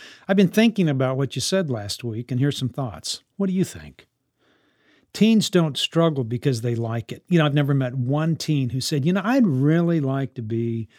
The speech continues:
a mess," or, "You know, I kind of enjoy the idea of being screwed up." Never, never. Teens are messed up for a reason.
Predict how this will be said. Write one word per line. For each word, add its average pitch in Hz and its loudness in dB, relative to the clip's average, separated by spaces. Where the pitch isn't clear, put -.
a 120 -2
mess," 90 -8
or, 175 6
"You 208 4
know, 214 4
I 214 2
kind 196 0
of 156 2
enjoy 135 2
the 139 0
idea 120 -2
of 123 -4
being 117 -2
screwed 131 -4
up." - -10
Never, 147 0
never. 151 2
Teens 202 4
are 147 4
messed 139 2
up 123 -6
for 127 -2
a 120 0
reason. 113 -4